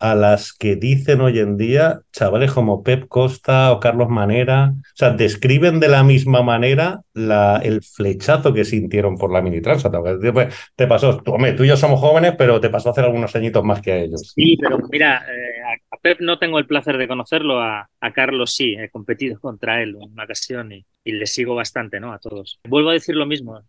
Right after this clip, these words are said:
Speaker 2: lo mío era desesperación por estar en la mar, ¿eh?
Speaker 1: Ya.
Speaker 2: Mm, la Mini me, me encanta, me encantan esos barcos y puedes imaginarte. Yo siempre digo, bueno, que no fui el tercero, que fui el cuarto, ¿no? Porque yo sí que incluyo a Guillermo López Alonso, aunque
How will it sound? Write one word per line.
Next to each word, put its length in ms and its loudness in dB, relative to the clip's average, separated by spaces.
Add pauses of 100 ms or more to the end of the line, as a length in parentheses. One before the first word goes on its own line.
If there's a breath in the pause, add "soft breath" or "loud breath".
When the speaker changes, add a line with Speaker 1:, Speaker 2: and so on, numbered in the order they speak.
Speaker 2:
lo 160 -12
mío 160 -8
era 140 -2
desesperación 640 -10
por 100 -10
estar 200 -14
en 80 -14
la 80 -14
mar, 180 -16
¿eh? 80 -20 (320)
Speaker 1:
Ya. 140 0
Speaker 2:
Mm, 380 -14 (320)
la 120 -4
Mini 240 -2
me, 320 0
me 100 -8
encanta, 600 -6 (220)
me 80 -18
encantan 420 -10
esos 200 -12
barcos 600 -6
y 60 -14
puedes 260 -12
imaginarte. 680 -10 (200 soft breath)
Yo 160 -4
siempre 340 -2
digo, 300 0
bueno, 320 -12 (200)
que 120 -6
no 100 -8
fui 160 -4
el 80 -4
tercero, 460 -4
que 80 -16
fui 160 -8
el 80 -8
cuarto, 360 -4
¿no? 120 -14
Porque 260 -12
yo 120 -6
sí 120 -6
que 100 -6
incluyo 380 -6
a 40 -8
Guillermo 360 -8
López 280 -12
Alonso, 400 -10
aunque 400 -16